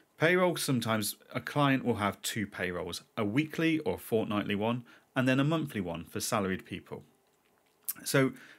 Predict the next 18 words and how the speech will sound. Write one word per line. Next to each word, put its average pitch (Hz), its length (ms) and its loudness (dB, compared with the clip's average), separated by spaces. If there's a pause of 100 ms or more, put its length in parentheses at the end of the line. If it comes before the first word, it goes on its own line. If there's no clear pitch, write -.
(140)
obviously 151 220 0
having 147 200 4
a - 60 0
payroll 160 340 2
service 98 280 0
that 92 120 -6
can - 80 -2
only 127 200 2
have 110 180 0
one 104 200 0
frequency 104 520 -4
on 87 160 -8
is 95 80 -8
a 87 40 -10
bit - 280 -8
of 87 80 -10
a - 20 -14
challenge. - 540 -8